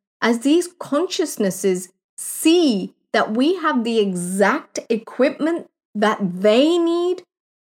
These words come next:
to be made manifest into the world? And this is the way I like to think of all our desires, the things that we really wish to call into our lives. They're like little sparks of consciousness.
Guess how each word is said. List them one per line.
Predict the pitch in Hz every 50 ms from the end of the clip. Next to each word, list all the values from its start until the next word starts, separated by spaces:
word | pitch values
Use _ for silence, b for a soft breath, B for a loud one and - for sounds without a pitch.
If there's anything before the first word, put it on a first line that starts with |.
| _
to | - 269 240
be | 214 240 240
made | 226 226 214 214 208
manifest | 202 190 190 196 190 - 190 180 - -
into | - - 196 175 - 190
the | 180 175
world? | 165 147 85 65 - - _ _ _ _ -
And | - 247 254
this | 262 381 427 - 605
is | 523 415
the | 311 294
way | 277 254 262 240 240 240 - -
I | - 202 214 247 269 285 285 - -
like | - 208 208 208 208 208 - _
to | - 233 220
think | 214 - - 214 208 220 214 220 -
of | 208 202 180 180 180 180 180 185 - _ _ -
all | 240 226 226 226 226
our | 226 233 226
desires, | 220 247 220 220 247 247 320 339 294 208 170 160 170 196 - - _ _ _
the | 214 220
things | 220 - - 269 254 254 247
that | 262 247 - -
we | 220 240 233
really | 220 202 196 214 220 226 233 226 240 254 254 254 - _
wish | - 208 208 220 233 226 - - - - - _ _
to | - 247 233
call | - - 254 240 233 226
into | 247 294 330 330 294 262 247 208
our | 185 180 175
lives. | 170 - - - - - - - - _ _ _ _ _ -
They're | 233 262 285 294
like | 302 302 294 294
little | 311 311 320 311 311
sparks | 277 - - - - 269 285 311 302 - - -
of | 277 226 202 -
consciousness. | - - 285 302 339 - - 277 220 - - - 196 - 165 175 - - - -